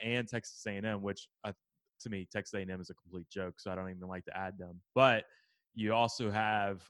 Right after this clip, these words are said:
uh, but then you would have Georgia adding, I think it was, um, I forget,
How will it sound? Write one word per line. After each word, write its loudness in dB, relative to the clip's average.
uh, -4
but -2
then 2
you 2
would 4
have 4
Georgia 2
adding, 4
I 2
think -6
it -2
was, 0
um, 0
I -4
forget, -2